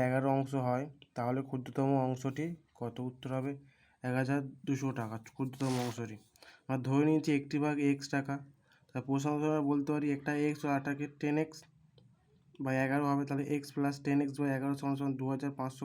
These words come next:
কুড়ি টাকা। তাহলে সমাধান করলে এগারো এক্স প্লাস দশ এক্স, তাহলে লসাগু এগারো, কিছু নেই, মানে এগারো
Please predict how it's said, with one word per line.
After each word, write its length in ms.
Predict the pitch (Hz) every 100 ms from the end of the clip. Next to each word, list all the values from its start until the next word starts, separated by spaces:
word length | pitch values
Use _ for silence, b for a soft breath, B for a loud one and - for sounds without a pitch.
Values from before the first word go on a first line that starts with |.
| 135
কুড়ি 160 | 135 135
টাকা। 140 | 131 139 139 -
তাহলে 160 | 131 123
সমাধান 280 | 131 131 139 139
করলে 180 | 139 139 131
এগারো 220 | 127 135 139
এক্স 140 | 139 - _ b b b b
প্লাস 180 | 131 123 131
দশ 180 | 127 131
এক্স, 100 | 135 139
তাহলে 180 | 127 127 - _ - 139 127
লসাগু 300 | 127 127 135 131 131
এগারো, 220 | 131 131
কিছু 140 | 135 135
নেই, 80 | 131
মানে 100 | 131 127
এগারো 240 | 127 131